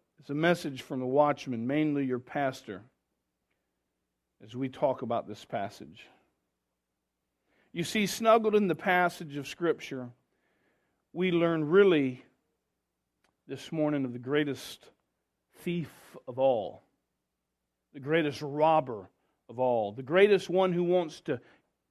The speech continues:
to take that which has been imparted to you. Now, in our culture, we, we really play him lightly, the devil,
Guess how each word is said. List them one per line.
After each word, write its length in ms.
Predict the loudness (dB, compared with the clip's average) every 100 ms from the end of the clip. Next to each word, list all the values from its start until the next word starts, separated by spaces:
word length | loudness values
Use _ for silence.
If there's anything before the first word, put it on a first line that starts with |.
| _
to 80 | -20 -18
take 460 | 2 4 4 0 _ _ _ _ 2
that 340 | 4 4 2 _ _ _
which 200 | -14 -10
has 180 | -10 -6
been 180 | -4 -2
imparted 720 | -4 -8 4 6 6 2 -8
to 100 | -10
you. 320 | -8 -8 -10 -20 _ _ _ _ _ _ _ _ _ _ _ _ _ _
Now, 120 | 2
in 60 | 4
our 100 | 2
culture, 440 | 4 4 4 2
we, 300 | 2 2 0 -4 _ _ _ -6
we 280 | -2 -2
really 300 | 0 4 6
play 360 | 4 2 4 4
him 200 | 2 2
lightly, 600 | 6 6 6 2 -2 -4 -12 _ _ _ _ _ _ _ _ _ _ _ _
the 60 | -8
devil, 500 | 6 8 8 4 -2